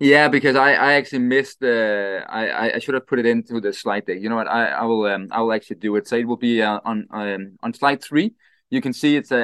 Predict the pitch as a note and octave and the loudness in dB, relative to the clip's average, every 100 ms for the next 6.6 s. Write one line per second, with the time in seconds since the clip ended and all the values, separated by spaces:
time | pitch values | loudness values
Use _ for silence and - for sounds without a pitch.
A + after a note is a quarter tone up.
0 | F#2+ A2 - - B2+ C#3 A#2 A2+ B2 B2 | -2 -8 -12 0 2 4 2 0 -2 -2
1 | - - A2 G#2+ A#2 A2+ G#2+ G#2 G2+ A2 | -4 -6 -4 -2 -4 -4 -4 -4 -4 -4
2 | G2+ - G#2 - A2 G2 G2 F#2+ F#2 - | -6 -4 -6 -4 -4 -4 -6 -10 -12 -8
3 | G2 F#2+ G2 - F2+ F#2 - G2 F#2+ - | -8 -8 -10 -8 -6 -6 -6 -8 -10 -12
4 | _ _ _ _ _ A2+ A#2 G#2 A2+ D3 | _ _ _ _ _ -6 -4 -2 4 6
5 | D#3+ C3+ C3 B2 B2 A2+ G#2 - A2 - | 6 2 -2 -4 -4 -2 -2 -2 -4 -4
6 | G#2+ G#2+ F#2 F#2 F2 | -8 -6 -8 -8 -12